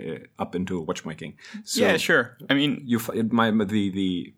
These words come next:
Speaker 1: reverse question would be, um, is it, is that something you find interesting enough that you, in a different world, think you would do?
Speaker 2: Oh, definitely.
Speaker 1: Okay. Mm-hmm.
Speaker 2: Definitely. Um, I mean, also in Switzerland, like, there's a lot more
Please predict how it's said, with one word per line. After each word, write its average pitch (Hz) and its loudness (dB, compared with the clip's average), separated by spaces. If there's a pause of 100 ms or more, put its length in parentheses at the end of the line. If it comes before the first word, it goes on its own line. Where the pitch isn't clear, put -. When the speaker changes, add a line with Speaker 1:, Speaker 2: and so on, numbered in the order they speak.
(760)
Speaker 1:
reverse 110 2
question 104 0
would 92 -2
be, 87 -4
um, 92 -2 (240)
is 120 0
it, 98 -6 (100)
is 110 -4
that 104 2
something 107 -2
you 95 -2
find 92 -6
interesting 110 -2
enough 95 0
that 90 -2
you, 95 -2
in 101 0
a 92 0
different 104 -2
world, 95 -2
think 98 -2
you 92 -2
would 80 -8
do? 82 -8 (260)
Speaker 2:
Oh, 127 4
definitely. 107 0
Speaker 1:
Okay. 110 -2
Mm-hmm. - -10
Speaker 2:
Definitely. 113 0 (480)
Um, 104 2
I 117 -2
mean, 113 0 (220)
also 127 2
in 113 0
Switzerland, 107 -2
like, 101 -2
there's - -4 (120)
a 123 0
lot 110 0
more 113 2